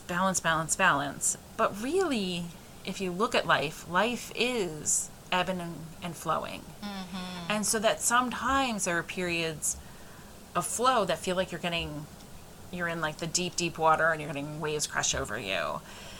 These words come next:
Speaker 1: And that other times it really ebbs and you're standing on the shore going, like, "When's the next wave coming?"
Speaker 2: Yeah.
Speaker 1: And it's to see if you can tolerate that or, um,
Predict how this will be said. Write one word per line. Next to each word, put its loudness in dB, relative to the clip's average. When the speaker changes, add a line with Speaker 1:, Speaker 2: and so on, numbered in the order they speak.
Speaker 1:
And 4
that 4
other 6
times 2
it 0
really 0
ebbs 4
and -2
you're -4
standing 0
on -2
the -2
shore 2
going, -2
like, -4
"When's -2
the -4
next -4
wave -4
coming?" -6
Speaker 2:
Yeah. -6
Speaker 1:
And 2
it's 4
to 2
see 4
if 0
you 0
can -2
tolerate 4
that 4
or, 0
um, -4